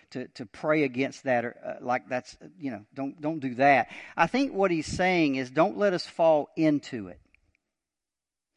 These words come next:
See, there's a difference between him leading us to temptation and then him leading us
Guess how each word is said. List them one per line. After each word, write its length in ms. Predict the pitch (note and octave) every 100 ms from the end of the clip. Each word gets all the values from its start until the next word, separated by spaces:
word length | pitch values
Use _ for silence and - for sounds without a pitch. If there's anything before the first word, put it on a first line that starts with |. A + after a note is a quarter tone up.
| _
See, 60 | A3
there's 180 | A3 F3+
a 60 |
difference 440 | E3+ A#3 B3+ G#3+ -
between 440 | - - F#3 F3+
him 280 | D#3+ F3 E3
leading 360 | F3+ F#3 D#3+ D#3+
us 180 | - -
to 340 | - A3 F#3
temptation 800 | - D#3+ - - B2 A#2 C3 B2 - -
and 100 | D3
then 140 | D3
him 360 | C#3 D#3+ E3 D3+
leading 340 | D#3 D#3 C#3+
us 180 | C#3 B2